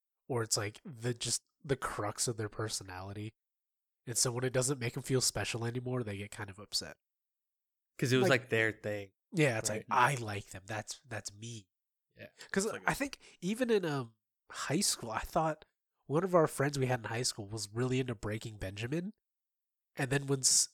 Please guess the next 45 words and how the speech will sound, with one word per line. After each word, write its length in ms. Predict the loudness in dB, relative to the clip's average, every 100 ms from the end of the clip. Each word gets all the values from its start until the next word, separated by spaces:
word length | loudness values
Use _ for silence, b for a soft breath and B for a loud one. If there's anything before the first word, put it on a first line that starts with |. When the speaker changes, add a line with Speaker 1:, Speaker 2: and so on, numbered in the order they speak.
| 2
Speaker 1:
some 260 | 4 4
of 140 | 2 0
our 160 | 2
other 120 | 2 4
friends 180 | 4
started 200 | 4 2
listening, 340 | 0 -2 -2 0
he 80 | 2
got 180 | 0
kinda 200 | 0 -6 -6
mad. 200 | -10 -10
He's 100 | -12
like, 140 | -8
"No, 160 | -4 -4
like, 200 | -4 -8
I 160 | -6 -4
listen 260 | 0 -2
to 40 | -2
Breaking 260 | -8 -8 -12
Benjamin. 300 | -14 -14 -14
That's 160 | -12 -8
my 160 | -6
band." 360 | -6 -8 -14 -20 _ _ _ _ _ _ -18
We're 60 | -10
just 120 | -6
like, 160 | -2 -2
Speaker 3:
Oh. 40 | -4 _ _
Speaker 1:
"Dude, 180 | -2 0
it's 140 | 0 -2
Speaker 2:
What? 120 | -4
Speaker 1:
just 60 | -8
music. 360 | -6 -6 -8 _ -14
Calm 180 | -10 -6
down." 300 | -4 -2 -4 -8
Speaker 3:
<laughs> 280 | -10 -12 -8
Speaker 2:
Oh, 280 | -4 -2 -2
man, 240 | -4 -4
that's 180 | -8 -4
so 220 | -2 0
weird. 460 | 2 4 4 4 0
Speaker 3:
That's, 40 | _ _ _ _ _ _
that's 340 | 2 4 2 -4
interesting. 520 | -6 -6 -8 -8 -6 -6
That's 220 | -6
a, 80 | -8